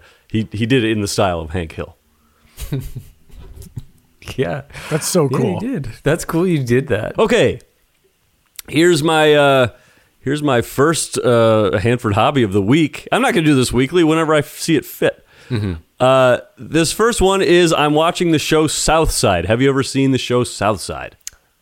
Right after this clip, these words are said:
Speaker 2: No.
Speaker 3: Oh, I've heard great things.
Speaker 1: I heard great things too, and I didn't know about it. It started in two thousand nineteen on Comedy Central,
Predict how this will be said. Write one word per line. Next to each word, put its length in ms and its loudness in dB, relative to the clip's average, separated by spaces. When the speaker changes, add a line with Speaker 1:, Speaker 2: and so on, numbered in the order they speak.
Speaker 2:
No. 600 -2
Speaker 3:
Oh, 140 2
I've 220 2
heard 300 0
great 460 0
things. 680 -2
Speaker 1:
I 380 2
heard 420 0
great 280 2
things 280 2
too, 380 4
and 160 0
I 100 2
didn't 260 0
know 160 2
about 200 2
it. 80 2
It 180 -2
started 380 0
in 160 2
two 720 -4
thousand 400 0
nineteen 400 2
on 120 2
Comedy 280 -2
Central, 420 -4